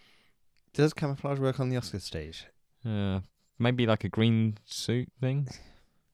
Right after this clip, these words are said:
Speaker 1: They'll
Speaker 2: <laughs>
Speaker 1: still
Speaker 2: That'd
Speaker 1: see
Speaker 2: be
Speaker 1: you.
Speaker 2: awkward if you're just <laughs> fully in green. <laughs>
Speaker 1: So the answer is Boris Johnson. Good, move on. <laughs> I don't know.
Speaker 2: Uh, Boris Johnson is a good one. Um, uh,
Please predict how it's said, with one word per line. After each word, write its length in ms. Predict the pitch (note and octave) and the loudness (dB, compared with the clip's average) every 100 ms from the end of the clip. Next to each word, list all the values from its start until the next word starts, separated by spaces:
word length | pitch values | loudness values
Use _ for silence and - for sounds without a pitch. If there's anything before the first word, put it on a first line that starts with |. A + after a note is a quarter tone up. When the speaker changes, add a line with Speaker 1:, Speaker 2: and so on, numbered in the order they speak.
| _ _ _ _ _ _ _ _ - | _ _ _ _ _ _ _ _ 6
Speaker 1:
They'll 140 | C3 | 10
Speaker 2:
<laughs> 0 | |
Speaker 1:
still 120 | E3+ - G#2+ | 10 8 10
Speaker 2:
That'd 140 | C3 | 12
Speaker 1:
see 40 | B2 | 12
Speaker 2:
be 60 | A#2+ | 10
Speaker 1:
you. 60 | A2+ | 10
Speaker 2:
awkward 320 | C3 B2 G#2 | 8 8 6
if 80 | F#2+ | 6
you're 100 | G#2 | 6
just 200 | G#2+ - - | 6 4 4
<laughs> 160 | - - | 4 0
fully 280 | - B2+ G#2+ | 6 10 10
in 80 | G#2+ | 10
green. 260 | A#2 A2 A2 | 8 8 6
<laughs> 40 | - F3+ F3+ D#3 G#3 D#3 - D3+ | 10 10 10 6 6 2 4 4
Speaker 1:
So 180 | F#3+ G3 | 8 8
the 100 | G#3+ | 8
answer 200 | G3 C#3+ | 6 4
is 280 | D3 D3+ - - - | 2 0 -4 -16 2
Boris 240 | C3+ B2 | 4 4
Johnson. 280 | - F2 - - | 2 -4 -8 4
Good, 220 | G#3 E3+ - | 6 6 4
move 180 | E3 C3 | 2 4
on. 140 | G#2+ | 2
<laughs> 120 | - | 6
I 100 | D#3+ | 6
don't 200 | B2 F#2 | 6 2
know. 80 | E2+ - | -2 0
Speaker 2:
Uh, 200 | A2+ A2 | 4 4
Boris 340 | G#2+ B2 C3+ | 6 6 6
Johnson 300 | B2+ B2 B2 | 4 0 2
is 100 | A#2 | 2
a 40 | A2 | 4
good 140 | G2+ | 4
one. 220 | G2 G#2+ - _ G#2+ | 4 0 -4 _ 2
Um, 440 | G2+ G2+ G2 G2 - _ _ _ _ _ _ _ - | 4 4 2 -4 -10 _ _ _ _ _ _ _ -12
uh, 340 | F#2+ F#2 F#2+ | -4 -2 -2